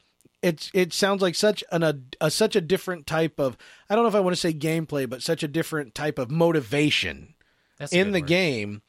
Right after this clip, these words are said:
Speaker 1: that a player might be willing to give up a lot of those tropes, you know, and then maybe it's not as big an undertaking to actually develop this kind of thing.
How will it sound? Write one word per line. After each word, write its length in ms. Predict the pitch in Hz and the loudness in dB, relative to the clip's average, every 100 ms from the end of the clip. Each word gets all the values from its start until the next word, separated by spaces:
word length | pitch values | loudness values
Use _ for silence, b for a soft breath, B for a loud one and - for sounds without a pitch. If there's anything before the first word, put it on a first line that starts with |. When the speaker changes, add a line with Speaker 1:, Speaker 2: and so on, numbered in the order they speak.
| b b b b _ | b b b b _
Speaker 1:
that 460 | 131 143 135 131 - _ _ - | -2 2 4 2 -2 _ _ -2
a 100 | 151 | -2
player 460 | - 160 165 156 | 0 0 2 2
might 220 | 139 143 139 | 2 0 0
be 100 | 147 | 0
willing 260 | 156 156 | 0 0
to 100 | 160 | -2
give 240 | 139 170 175 | 0 2 4
up 180 | 320 311 | 4 4
a 40 | |
lot 260 | 202 160 151 | 4 4 4
of 140 | 147 | 4
those 240 | 190 254 254 | 4 4 2
tropes, 600 | - 254 277 190 180 - | -2 2 4 2 -2 -6
you 100 | 185 | -2
know, 60 | 175 | 0
and 200 | 180 185 | 0 0
then 120 | 196 | 2
maybe 280 | 196 226 240 | 2 2 0
it's 140 | - | 0
not 220 | 208 220 | 0 2
as 100 | 214 | 0
big 300 | 170 196 208 | 2 2 2
an 300 | 202 175 190 | 0 0 2
undertaking 560 | 190 233 220 170 151 180 | 4 2 0 -2 -2 -2
to 40 | 170 | -2
actually 240 | 165 170 | 0 -4
develop 380 | 156 165 262 226 | -4 -4 -6 -8
this 140 | 113 | -12
kind 200 | - 87 | -10 -12
of 60 | - | -12
thing. 260 | 82 82 | -14 -16